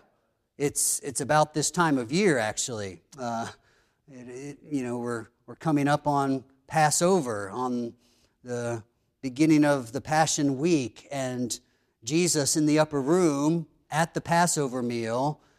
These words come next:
lays aside his robe, his kind of teacher garment, ties on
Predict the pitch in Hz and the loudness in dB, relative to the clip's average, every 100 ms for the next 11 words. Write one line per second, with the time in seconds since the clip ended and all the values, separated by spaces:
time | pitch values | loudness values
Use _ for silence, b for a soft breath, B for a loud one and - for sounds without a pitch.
0 | b 123 151 175 156 143 170 151 151 139 | b -2 2 4 2 0 2 4 2 2
1 | 147 135 - - - _ _ - - _ | -2 0 0 -2 -6 _ _ -20 -20 _
2 | 131 156 151 151 156 139 143 135 - 156 | 2 4 6 4 4 2 0 0 -2 -2
3 | 139 123 - 180 151 151 127 139 135 131 | -4 -4 -4 -4 -2 -2 0 0 0 0
4 | 139 156 - b b b - - 185 190 | 0 -2 -6 b b b -8 2 4 6
5 | 165 165 175 170 160 151 | 4 4 6 6 4 2